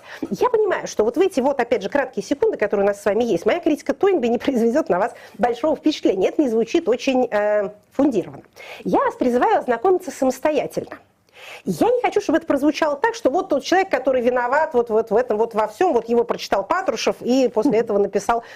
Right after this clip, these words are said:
какую-то концепцию, на основании которой мы теперь воюем со всем белым светушком. Но это было такое своеобразное время в истории европейской мысли.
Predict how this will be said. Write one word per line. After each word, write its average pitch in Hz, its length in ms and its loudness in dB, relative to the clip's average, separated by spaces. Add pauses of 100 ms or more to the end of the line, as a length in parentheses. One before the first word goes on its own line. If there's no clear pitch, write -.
(120)
какую-то 247 300 -2
концепцию, 262 400 0
на 226 60 2
основании 247 260 0
которой 233 260 2
мы 233 100 0
теперь 233 180 -2
воюем 226 280 0
со 202 120 -2
всем 233 180 -2
белым 247 220 0
светушком. 180 540 -4 (280)
Но 302 460 2 (420)
это 587 220 2
было 427 160 0
такое - 240 0
своеобразное 262 580 0
время 349 260 2
в 202 60 -2
истории 339 280 2
европейской 208 500 0
мысли. 202 540 -2